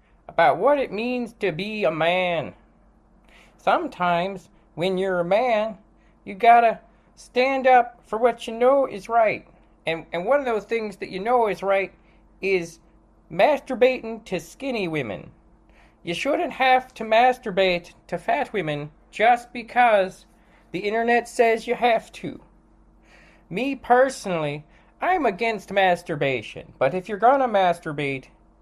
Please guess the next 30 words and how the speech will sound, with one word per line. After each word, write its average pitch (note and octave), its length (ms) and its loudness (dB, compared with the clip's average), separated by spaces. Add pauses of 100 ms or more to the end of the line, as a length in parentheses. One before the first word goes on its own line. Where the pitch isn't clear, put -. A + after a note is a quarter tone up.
(680)
you E4+ 80 -12
should D4+ 200 -8
make C4+ 260 0
sure B3 340 -2
it's F#3 180 -6
to F3 220 -4 (440)
a A3+ 100 2
woman C4+ 380 2
who B3+ 120 -2
looks C4+ 360 -2
like A#3 300 2
what G3+ 240 -4
you G3 80 -4
want A#3 280 0
a G#3 40 -2
woman G#3+ 340 -4
to F3+ 120 -8
look G3+ 260 -4
like. A2+ 400 -2 (500)
You D#4 140 -4
know, G3+ 380 4 (100)
the F3+ 160 -2
standard B3+ 640 0
beauty C4 340 -8
types D3+ 500 -6
that, B2+ 200 -6 (800)
that G3 100 2
are, F3+ 400 4
you B3 140 -2
know, G#3+ 440 4